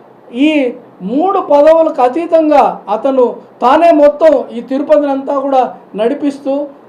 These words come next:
తిరుపతిని ప్రశాంతతను కావచ్చు, ఆ, తిరుపతి యొక్క, ఆ, పవిత్ర పుణ్యక్షేత్రమైనటువంటి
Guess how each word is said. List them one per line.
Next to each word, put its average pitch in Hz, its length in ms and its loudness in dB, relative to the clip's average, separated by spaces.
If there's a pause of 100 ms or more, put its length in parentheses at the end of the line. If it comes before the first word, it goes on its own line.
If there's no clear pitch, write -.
తిరుపతిని 294 640 0 (1160)
ప్రశాంతతను 311 640 0
కావచ్చు, 269 640 -2 (380)
ఆ, 196 320 -2 (200)
తిరుపతి 294 640 -2 (280)
యొక్క, 214 280 -6
ఆ, 151 540 -4 (540)
పవిత్ర 285 240 0
పుణ్యక్షేత్రమైనటువంటి 269 1400 -2